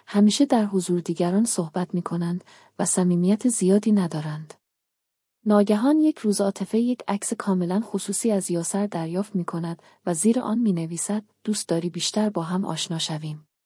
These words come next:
عاطفه همان ابتدا با دیدن آن عکس احساس خوبی نداشت. او فکر می‌کند که دیگر نمی‌خواهد به گفتگو با یاسر ادامه دهد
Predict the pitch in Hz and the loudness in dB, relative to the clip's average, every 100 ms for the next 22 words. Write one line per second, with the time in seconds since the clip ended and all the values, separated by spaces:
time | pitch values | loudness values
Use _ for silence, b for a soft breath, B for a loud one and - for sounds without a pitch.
0 | _ _ _ _ _ _ - 202 208 208 | _ _ _ _ _ _ 2 2 4 0
1 | 269 294 311 311 - - 180 196 208 196 | 0 4 6 6 2 -2 -2 0 2 2
2 | 190 175 196 240 262 240 - 196 - - | 0 0 2 2 0 -4 -2 -4 -4 -8
3 | 165 - 202 240 - 214 208 175 160 151 | -8 -4 -4 -4 -4 -2 0 0 -4 -6
4 | - - - _ _ _ _ _ _ _ | -8 -10 -12 _ _ _ _ _ _ _
5 | _ 214 208 269 277 320 330 277 226 214 | _ 2 4 2 2 2 2 4 2 2
6 | - 196 180 202 233 277 202 170 170 170 | 0 -2 0 2 4 2 0 -2 -6 -6
7 | 170 170 160 170 165 202 185 170 160 - | -6 -6 -6 -6 -2 0 0 0 -2 -4
8 | 160 160 160 170 196 208 233 | -6 -6 -4 -4 -4 -4 -6